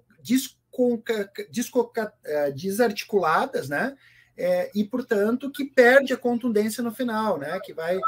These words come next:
é o fogo de palha, né, ele começa, mas ele vai perdendo a razão de ser, o projeto finalístico, onde é que se quer chegar. Isso não significa subestimar as lutas locais, as lutas temáticas, as lutas por identidade.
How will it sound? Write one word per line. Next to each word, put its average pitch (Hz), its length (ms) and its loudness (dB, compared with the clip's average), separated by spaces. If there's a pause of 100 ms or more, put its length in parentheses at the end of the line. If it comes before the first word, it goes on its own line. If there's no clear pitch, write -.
(240)
é - 40 -2
o 160 40 -4
fogo 226 240 4
de 226 100 0
palha, 214 440 4
né, 151 100 -8
ele 190 100 -8
começa, 202 640 -2
mas 254 180 0
ele 247 140 -2
vai 240 160 0
perdendo 240 760 2 (320)
a 214 140 4
razão 214 340 0
de 214 140 -4
ser, 208 300 2
o 190 100 -2
projeto 185 500 -4
finalístico, 202 760 -4
onde 180 160 0
é 190 60 -2
que - 100 -14
se 208 140 -10
quer 202 120 -4
chegar. 208 420 -4 (1080)
Isso 254 420 0
não 220 180 -2
significa 214 960 -2 (320)
subestimar 202 760 0
as 170 120 -2
lutas 185 300 -4
locais, 160 540 0
as 143 120 -4
lutas 170 440 -8
temáticas, 156 840 -6
as 143 140 -4
lutas 196 320 -6
por 175 180 -14
identidade. 147 680 -6